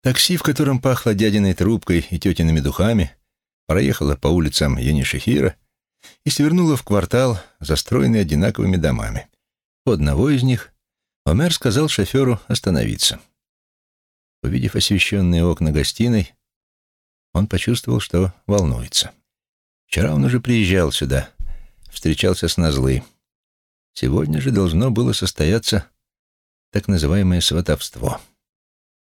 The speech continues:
Не успели они позвонить в дверь, как им тут же открыли. «Э, разрешите представиться. Меня зовут Джунейд, а это моя жена Маджиде», сразу взял быка за рога дядя.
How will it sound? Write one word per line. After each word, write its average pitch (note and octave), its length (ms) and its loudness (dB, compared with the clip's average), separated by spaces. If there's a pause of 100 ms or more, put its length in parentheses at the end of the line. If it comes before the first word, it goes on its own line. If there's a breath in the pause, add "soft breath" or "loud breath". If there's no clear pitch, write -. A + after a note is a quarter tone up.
(480)
Не - 100 -6
успели A#2+ 360 0
они A2 160 2
позвонить F#2 440 2
в C2+ 80 -4
дверь, G2+ 420 -2 (240)
как G2 200 -4
им D#3 160 0 (600)
тут A2+ 160 2
же F#2+ 120 2
открыли. B1+ 500 -2 (1000)
«Э, G1+ 100 -4 (140)
разрешите D#2 600 0
представиться. E2 760 0 (580)
Меня F2+ 220 2
зовут G2 260 2
Джунейд, E2+ 640 0 (360)
а - 120 -2
это C3 260 0
моя A2 320 2
жена A2 300 2
Маджиде», F2 640 2 (440)
сразу D2 360 0
взял C#2+ 240 0
быка C#2 280 0
за C#2+ 120 0
рога C#2+ 260 2
дядя. C#2 400 0